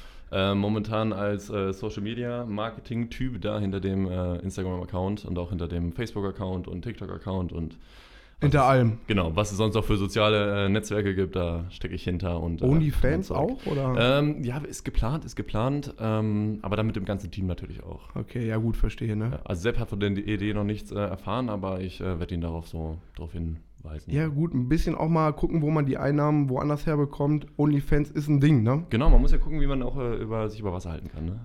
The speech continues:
Speaker 1: Das
Speaker 2: Okay, mega. Wie alt bist du?
Speaker 1: Äh, ich bin fünfundzwanzig Jahre
Speaker 2: Guck mal,
Speaker 1: alt.
Speaker 2: du ziehst hier den Altersschnitt auch ganz schön hoch,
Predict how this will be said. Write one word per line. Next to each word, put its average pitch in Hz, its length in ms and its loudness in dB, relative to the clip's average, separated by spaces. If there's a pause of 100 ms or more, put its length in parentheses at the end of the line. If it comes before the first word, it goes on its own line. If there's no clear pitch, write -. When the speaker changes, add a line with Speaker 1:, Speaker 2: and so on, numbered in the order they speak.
(120)
Speaker 1:
Das - 200 -2
Speaker 2:
Okay, 120 160 0
mega. 113 360 2
Wie 127 100 4
alt 135 160 2
bist 147 220 0
du? 220 180 -2 (320)
Speaker 1:
Äh, 104 240 2
ich 107 160 -10
bin 107 240 0
fünfundzwanzig - 800 -4
Jahre - 160 -14
Speaker 2:
Guck 113 80 0
mal, 107 80 2
Speaker 1:
alt. 107 80 -2
Speaker 2:
du 110 60 0
ziehst 120 300 -4
hier 117 140 -2
den 113 160 -2
Altersschnitt 120 480 -4
auch 123 140 -2
ganz 123 160 2
schön 135 120 0
hoch, 151 280 2